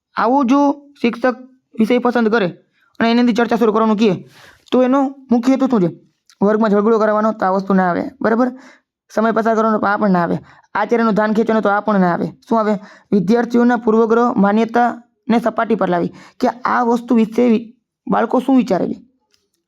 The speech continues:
તેના પર વિવેચનાત્મક ચિંતનને ઉત્તેજિત કરવાનો, બરાબર? તો ઓપ્શન નંબર બી એકદમ સાચો છે. તો આપણે અહીંયા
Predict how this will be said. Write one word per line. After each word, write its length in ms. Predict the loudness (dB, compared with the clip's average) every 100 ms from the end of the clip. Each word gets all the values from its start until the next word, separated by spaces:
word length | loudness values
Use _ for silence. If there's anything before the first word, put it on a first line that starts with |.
| _ -2
તેના 200 | 0 2
પર 140 | 2
વિવેચનાત્મક 560 | 2 2 2 0 0 0
ચિંતનને 440 | 0 0 2 2
ઉત્તેજિત 500 | 2 0 0 0 -2
કરવાનો, 400 | -2 -2 -2 -4 -8 _ _ _ -2
બરાબર? 260 | 0 0 -4 _ _ -8
તો 60 | -6
ઓપ્શન 180 | -2 0
નંબર 180 | 2
બી 160 | 2 2
એકદમ 280 | 2 0 -2
સાચો 300 | -4 -4 -2
છે. 100 | -4 -6 -20 -6
તો 60 | -4
આપણે 220 | -2 0
અહીંયા 360 | 0 0 -4